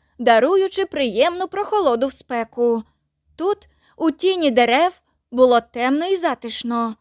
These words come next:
Ми вже довго йшли лісом, і мені захотілося їсти. Ті два бутерброди, які я вже з'їв, не втамували голод. На галявині стояв величезний пеньок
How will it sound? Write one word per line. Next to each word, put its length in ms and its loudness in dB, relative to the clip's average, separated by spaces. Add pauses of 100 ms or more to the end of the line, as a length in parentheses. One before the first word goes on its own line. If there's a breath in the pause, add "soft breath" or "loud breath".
(520)
Ми 220 -4
вже 200 0
довго 400 2
йшли 380 2
лісом, 720 -2 (280)
і 140 -6
мені 280 -4
захотілося 640 -2
їсти. 680 -4 (440)
Ті 200 0
два 240 2
бутерброди, 720 0
які 340 -4
я 120 -2
вже 180 -4
з'їв, 380 -6 (300)
не 120 -4
втамували 640 2
голод. 600 -2 (640)
На 180 0
галявині 680 2
стояв 440 -2
величезний 680 0
пеньок 580 -4